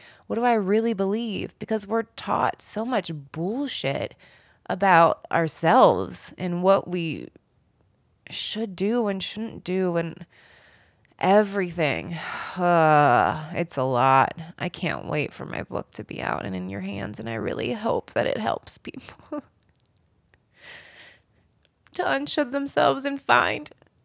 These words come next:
more joy and more peace and more ease and to stop being so damn mean to yourself. So that's what I got for you today. <laughs>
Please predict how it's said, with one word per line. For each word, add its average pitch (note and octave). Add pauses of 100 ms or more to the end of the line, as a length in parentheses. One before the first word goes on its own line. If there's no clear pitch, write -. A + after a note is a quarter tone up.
(220)
more C4
joy B3
and A#3
more -
peace C4
and A#3+
more B3 (180)
ease B3
and -
to -
stop -
being C4
so A#3
damn A#3
mean G#3+
to A#3
yourself. - (1900)
So -
that's D#4
what D#4
I B3+
got A3+
for -
you B3
today. B3+
<laughs> -